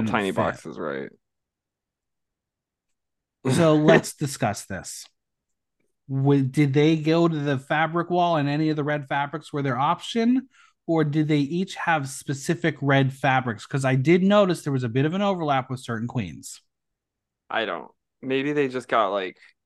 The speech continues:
Speaker 2: maybe when they went back to their station, there was, like, one or two different types of red fabric based on which box they picked. I don't know. I got
Speaker 1: Can
Speaker 2: nothing.
Speaker 1: somebody tell us what was going on? 'Cause I don't get it.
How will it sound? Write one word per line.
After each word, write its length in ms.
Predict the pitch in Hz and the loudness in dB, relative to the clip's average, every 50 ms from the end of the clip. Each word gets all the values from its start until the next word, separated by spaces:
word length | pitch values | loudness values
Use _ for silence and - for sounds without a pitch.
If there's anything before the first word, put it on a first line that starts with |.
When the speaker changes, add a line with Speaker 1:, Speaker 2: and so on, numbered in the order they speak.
| _ _ _ _ _ _ | _ _ _ _ _ _
Speaker 2:
maybe 200 | 127 135 139 139 | -8 -6 -6 -4
when 140 | 139 139 135 | -4 -4 -4
they 80 | 131 120 | -2 -2
went 220 | 113 104 95 87 | -2 -2 -4 -4
back 180 | 90 85 87 - | -4 -6 -6 -8
to 80 | _ | _
their 140 | - 85 82 | -12 -12 -12
station, 680 | - - - 76 - - - - 123 123 123 123 123 120 | -14 -14 -14 -14 -14 -14 -14 -14 -14 -12 -12 -12 -12 -12
there 180 | - - 92 | -12 -10 -10
was, 140 | 95 - - | -10 -12 -12
like, 280 | - - 90 - - - _ _ _ _ _ _ _ _ _ _ _ _ _ _ _ | -12 -14 -14 -14 -18 -20 _ _ _ _ _ _ _ _ _ _ _ _ _ _ _
one 240 | 135 123 120 110 | -14 -10 -8 -8
or 100 | 107 101 | -8 -8
two 280 | 101 - - 117 110 107 | -10 -10 -12 -10 -10 -8
different 300 | 104 98 - - 85 104 | -10 -10 -12 -14 -16 -14
types 300 | - - 85 - - - | -12 -12 -12 -12 -14 -20
of 120 | 123 110 | -18 -16
red 160 | 90 80 92 - | -14 -16 -14 -12
fabric 440 | - 107 107 110 107 104 110 110 | -10 -10 -10 -8 -10 -12 -14 -14
based 220 | - 85 85 - - | -16 -20 -20 -18 -16
on 100 | 92 87 | -16 -16
which 200 | 78 - - _ | -16 -18 -14 _
box 260 | 87 90 110 - _ | -10 -10 -10 -12 _
they 140 | - 127 - | -12 -12 -12
picked. 480 | - - 135 135 135 - _ _ _ _ _ _ _ _ _ _ _ _ _ _ - | -10 -10 -10 -10 -12 -14 _ _ _ _ _ _ _ _ _ _ _ _ _ _ -12
I 100 | - 98 | -12 -12
don't 160 | 92 90 82 | -10 -12 -14
know. 220 | 73 55 - - _ _ _ _ _ _ _ _ _ _ _ _ _ _ _ _ _ _ _ _ _ _ _ _ _ _ _ _ _ _ _ _ _ _ _ _ _ _ _ _ _ - | -16 -16 -18 -20 _ _ _ _ _ _ _ _ _ _ _ _ _ _ _ _ _ _ _ _ _ _ _ _ _ _ _ _ _ _ _ _ _ _ _ _ _ _ _ _ _ -16
I 100 | 98 107 | -14 -14
got 60 | 85 | -14
Speaker 1:
Can 60 | 73 | -10
Speaker 2:
nothing. 140 | - 135 131 | -6 -6 -6
Speaker 1:
somebody 540 | 131 - - - 120 120 123 131 131 139 147 | -6 -6 -6 -4 -2 0 0 0 0 -2 -4
tell 240 | 135 - - 147 147 | -4 -6 -6 -6 -6
us 220 | 151 147 139 - | -6 -6 -8 -8
what 120 | 156 143 120 | -10 -8 -8
was 140 | 147 139 - | -10 -12 -10
going 300 | - 151 147 151 151 151 | -8 -6 -6 -4 -2 -2
on? 200 | 151 151 147 135 | -2 -2 -4 -6
'Cause 260 | 135 131 - - - | -12 -18 -18 -16 -16
I 80 | 92 - _ _ | -16 -16 _ _
don't 200 | - 107 113 113 | -14 -14 -14 -12
get 180 | - 101 - | -12 -12 -12
it. 120 | - 92 | -12 -14